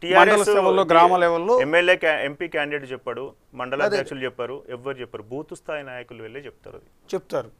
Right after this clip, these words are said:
Speaker 2: మన క్యాండిడేట్ ఎట్లాగో సుధీర్కి అయిపోయినా పర్వాలేదు కానీ బీజేపీ క్యాండిడేట్ని గెలిపించాలి,
Speaker 1: Exactly.
Speaker 2: so ఓటేయండి అని బీఆర్ఎస్ వాళ్ళే. విచిత్రం
Speaker 1: మీకు
Speaker 2: కదా?
Speaker 1: రిజల్ట్ వచ్చిన తర్వాత ఎక్కడైతే మీరు అనుకున్న సర్వే కంపెనీలు అయితే, ఏదైతే సెకండ్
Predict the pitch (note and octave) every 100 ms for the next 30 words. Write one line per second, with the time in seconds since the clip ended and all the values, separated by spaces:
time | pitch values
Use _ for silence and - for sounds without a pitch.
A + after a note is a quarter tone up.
0 | _ _ - B2+ D3 D#3 D#3 E3 F3+ E3+
1 | E3+ F3 E3+ D#3+ D#3 D3 E3 D#3 D3+ C#3+
2 | D#3+ D3 C3+ C3 C3+ C3 G3 C#3+ D#3 E3+
3 | D#3+ D#3 C#3+ C#3 C#3 B2+ B2+ C#3+ - C3
4 | F#3+ D4 _ _ _ - A#3+ F3+ F3+ F#3+
5 | F#3 A3+ G#3 A#3 A#3+ A3+ A#3 G#3 E3 A#2+
6 | _ _ _ _ _ _ - - F#3 G3
7 | E3 D#3+ A3 G#3+ F3+ G#3+ F3+ D#3 B2+ A2+
8 | D#3 A3 - - _ - - - G3 G3+
9 | G3 G3+ E3 - _ _ - D3+ D3 D#3+
10 | F#3 F3+ F3 - C#3+ D#3 F#3 F3+ E3 E3+
11 | D#3+ D#3+ D#3+ D3+ D3+ D#3 D#3+ D#3 _ -
12 | D#3+ E3